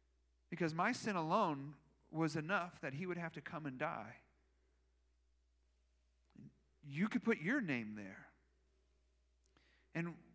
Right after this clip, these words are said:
we read about revival and things happening in the U S right now, and praise God. Uh,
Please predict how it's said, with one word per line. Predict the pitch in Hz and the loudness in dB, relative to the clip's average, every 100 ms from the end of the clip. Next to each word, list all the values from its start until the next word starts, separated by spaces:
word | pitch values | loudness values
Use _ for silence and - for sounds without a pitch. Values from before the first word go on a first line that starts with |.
| - - | -20 -4
we | 160 190 | 2 4
read | 180 254 | 6 6
about | 240 214 208 196 - - _ _ - | 10 10 10 6 -12 -20 _ _ -18
revival | - 156 175 175 170 190 190 196 | -8 0 2 8 10 10 10 8
and | 175 160 | 6 2
things | 180 175 | -2 -2
happening | - 180 185 180 180 180 - - _ _ _ - | -2 -2 0 0 0 -4 -8 -20 _ _ _ -6
in | 175 | -2
the | 165 | -2
U | 175 180 | 2 4
S | 175 175 | 4 2
right | 180 170 | -2 -4
now, | 175 180 170 | -2 -2 -2
and | 147 | -6
praise | - 190 214 | -6 -4 -4
God. | - 190 196 151 - - - - | 0 4 4 2 -6 -20 -20 -12
Uh, | - | -8